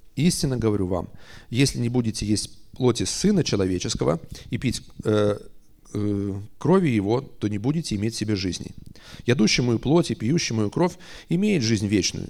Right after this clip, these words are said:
и я воскрешу его в последний день. Ибо плоть моя истинная есть пища, и кровь моя истинная есть питьё. Ядущий мою плоть и пьющий мою кровь пребывает во мне, и я в нём. Как послал меня живой Отец, и я живу Отцом, так и ядущий меня, а жить будет мною.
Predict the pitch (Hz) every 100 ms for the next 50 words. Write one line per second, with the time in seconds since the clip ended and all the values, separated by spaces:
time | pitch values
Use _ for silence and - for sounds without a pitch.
0 | - 104 147 170 - 107 143 131 104 98
1 | 113 107 110 101 90 - - - - -
2 | - - 101 151 175 123 101 - 123 -
3 | 101 90 87 - 90 - - - 104 131
4 | - 104 - 113 - 104 87 92 - -
5 | 95 90 - - - - - - - -
6 | - 123 185 - 156 143 180 180 139 139
7 | 160 - 135 131 160 165 - 123 120 131
8 | 139 127 120 131 156 139 139 143 151 151
9 | 95 - - - - - - - 117 -
10 | 117 139 123 117 110 110 113 - 185 -
11 | 107 98 101 101 98 - 95 80 - -
12 | - - - 185 151 120 139 - 127 113
13 | 98 90 110 113 110 107 - 90 - -